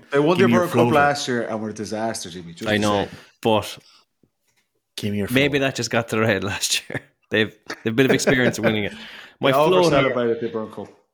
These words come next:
Speaker 3: my floater is going to be Wexford.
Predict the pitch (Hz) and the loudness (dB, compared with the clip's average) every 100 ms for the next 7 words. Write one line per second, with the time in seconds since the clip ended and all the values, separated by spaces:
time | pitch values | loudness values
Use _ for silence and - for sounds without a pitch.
0 | _ _ - 123 120 - 156 151 135 127 | _ _ -4 0 0 0 4 6 6 4
1 | 123 - 123 120 - - 127 123 120 117 | 2 0 2 0 0 -4 2 4 4 2
2 | 110 - - 120 117 120 117 110 107 104 | -2 -8 -4 -2 -2 2 2 4 2 0
3 | - - _ _ _ _ _ _ _ _ | -4 -18 _ _ _ _ _ _ _ _
4 | 110 104 - 92 | 0 0 0 -4